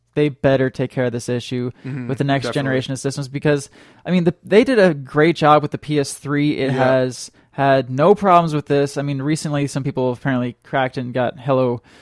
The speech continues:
Speaker 1: uh, World
Speaker 2: Hello
Speaker 1: or
Speaker 2: World, yeah.
Speaker 1: running on it. But, I mean, at least the nice thing about P S three games is, uh,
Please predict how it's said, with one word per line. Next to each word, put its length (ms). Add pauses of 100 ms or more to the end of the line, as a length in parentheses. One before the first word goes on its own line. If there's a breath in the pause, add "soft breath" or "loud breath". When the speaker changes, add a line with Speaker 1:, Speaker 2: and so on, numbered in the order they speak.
(300 soft breath)
Speaker 1:
uh, 300
World 320
Speaker 2:
Hello 80
Speaker 1:
or 100
Speaker 2:
World, 300
yeah. 320 (100)
Speaker 1:
running 340
on 140
it. 100
But, 140
I 140
mean, 320 (220)
at 60
least 200
the 80
nice 280
thing 160
about 420
P 180
S 120
three 280
games 520
is, 400
uh, 280